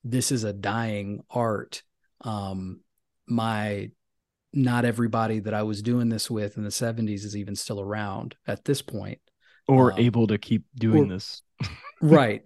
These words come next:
Speaker 1: You know, exactly. Or th-, they've had to stop. And so I think before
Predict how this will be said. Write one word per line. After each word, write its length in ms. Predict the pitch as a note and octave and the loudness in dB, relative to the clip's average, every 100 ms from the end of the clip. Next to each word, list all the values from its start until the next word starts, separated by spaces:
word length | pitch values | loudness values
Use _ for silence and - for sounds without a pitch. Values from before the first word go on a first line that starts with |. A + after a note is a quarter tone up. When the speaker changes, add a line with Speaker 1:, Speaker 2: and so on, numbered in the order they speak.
| - | 2
Speaker 1:
You 140 | D3 | 6
know, 100 | C3+ | 6
exactly. 520 | B2 C3 C3 A2+ A2+ | 6 6 4 2 -2
Or 120 | G#2 | -2
th-, 160 | A#2 A#2 | -2 -2
they've 160 | A#2 G#2+ | -2 0
had 180 | A#2+ | -2
to 80 | G#2 | -2
stop. 460 | G#2 - A#2+ A2 - | -4 -2 0 -2 -4
And 160 | A2+ A2 | -6 -4
so 360 | - A2 G#2+ - - _ _ | -4 -4 -6 -10 -20 _ _
I 60 | - | -4
think 460 | - C3+ A#2 E3+ | 0 0 -2 -10
before 680 | B2+ A#2 - B2+ B2+ A#2 G#2+ | -8 -8 -2 2 2 2 -2